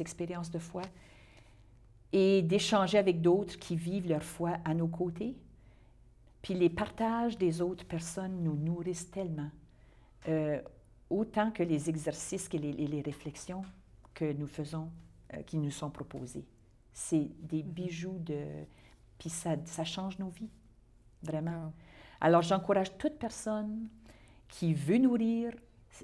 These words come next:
Speaker 1: euh, et cheminer dans sa foi de s'inscrire à un petit groupe de partage, euh, près de chez lui et de s'inscrire ou, ou même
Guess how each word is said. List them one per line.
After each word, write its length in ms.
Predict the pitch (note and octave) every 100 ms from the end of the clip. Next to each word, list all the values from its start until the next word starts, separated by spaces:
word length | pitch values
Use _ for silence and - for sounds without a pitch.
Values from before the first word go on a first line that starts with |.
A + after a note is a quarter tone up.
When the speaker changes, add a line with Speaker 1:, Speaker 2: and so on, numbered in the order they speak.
| -
Speaker 1:
euh, 180 | E3+ D#3+
et 120 | D#3+
cheminer 580 | D3+ - A#3+ A3 G#3+ G#3+
dans 180 | G3+ F3
sa 160 | E3+ E3+
foi 300 | E3 F3 E3+ E3+
de 140 | D#3 C#3
s'inscrire 880 | C#3 F#3 F3 E3+ - F3+ F#3 G3 G3 - - -
à 60 | C#3+
un 140 | C#3
petit 200 | C3+ -
groupe 160 | G#3+ -
de 60 |
partage, 680 | A3 G3+ - F#3+ F#3 F#3+ F#3 - - - -
euh, 640 | D#3 C#3+ C#3+ C#3 C#3 C#3 C#3+ - - - - -
près 180 | - F3
de 100 | F3
chez 200 | E3+ -
lui 280 | D#3+ E3+ C#4 - - - - - - - - -
et 260 | D#3 D3+ C#3+
de 140 | D3+
s'inscrire 840 | D3 - A#3+ C4 - G3 A3 A3 A3
ou, 160 | E3+ E3 -
ou 260 | F#3 A#3+ C4 - - -
même 520 | E3 E3+ A#3 E4 C#4